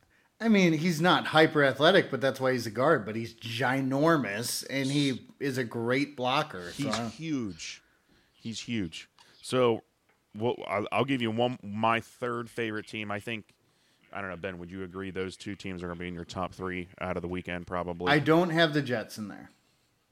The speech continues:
Speaker 2: Okay. Well, my last one is Denver. Um,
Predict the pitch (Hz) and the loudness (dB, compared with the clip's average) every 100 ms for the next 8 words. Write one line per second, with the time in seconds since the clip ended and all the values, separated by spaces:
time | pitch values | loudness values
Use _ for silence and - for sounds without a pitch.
0 | _ _ _ _ - 87 85 80 _ _ | _ _ _ _ -10 -6 -6 -6 _ _
1 | _ _ 95 92 90 - _ 92 98 101 | _ _ -2 0 0 -4 _ -2 0 2
2 | 104 110 117 113 104 90 85 87 85 80 | 2 0 -2 -6 -6 -6 -6 -6 -6 -10
3 | 71 _ _ _ _ - 90 85 85 | -12 _ _ _ _ -10 -6 -4 -6